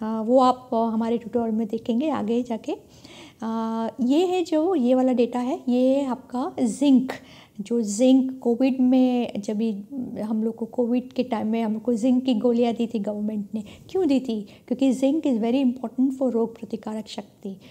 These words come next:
ठीक है। और बच्चों में तो बहुत इंपॉर्टेंट है क्योंकि बच्चों में ये जिंक से बच्चों की हाइट बढ़ती है, उसका वजन बढ़ता है, ठीक है।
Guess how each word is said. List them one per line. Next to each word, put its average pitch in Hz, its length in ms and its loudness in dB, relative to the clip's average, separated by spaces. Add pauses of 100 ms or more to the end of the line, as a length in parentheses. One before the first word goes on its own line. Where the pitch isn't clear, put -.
(140)
ठीक 226 180 -4
है। 254 120 -4 (260)
और 233 120 2
बच्चों 240 340 0
में 277 140 2
तो 285 80 0
बहुत 262 320 0
इंपॉर्टेंट 247 500 0
है 320 60 2
क्योंकि 254 300 -4
बच्चों 214 340 -2
में 247 380 2
ये 233 440 0
जिंक 233 520 0
से 254 200 -2
बच्चों 233 280 -4
की 233 180 -2
हाइट 220 300 -4 (100)
बढ़ती 220 340 -4
है, 220 60 -2
उसका 208 240 -8
वजन 233 300 2
बढ़ता 214 300 -4
है, 208 240 -6
ठीक 208 220 -6
है। 320 120 -4